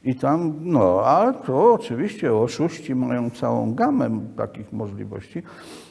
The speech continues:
Y, natomiast, no, to jest to pewna prawidłowość, że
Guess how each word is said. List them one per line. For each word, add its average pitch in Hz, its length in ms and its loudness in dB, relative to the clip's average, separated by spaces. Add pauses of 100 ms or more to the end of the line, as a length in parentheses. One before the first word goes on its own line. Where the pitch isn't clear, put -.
(140)
Y, 139 240 -2 (160)
natomiast, 175 640 -4
no, 220 140 -2
to 214 320 2
jest 220 600 -4
to 220 100 2
pewna 214 400 -2
prawidłowość, 202 840 0
że 127 260 -4